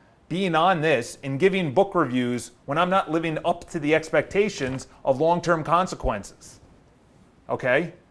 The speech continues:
I'm not living up to healthy lifestyle. "Oh,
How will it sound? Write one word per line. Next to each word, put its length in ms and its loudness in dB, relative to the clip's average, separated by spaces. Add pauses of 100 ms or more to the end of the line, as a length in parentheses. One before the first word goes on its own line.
(300)
I'm 80 -4
not 260 2
living 260 4
up 220 2
to 420 2 (600)
healthy 300 2
lifestyle. 720 6 (340)
"Oh, 420 6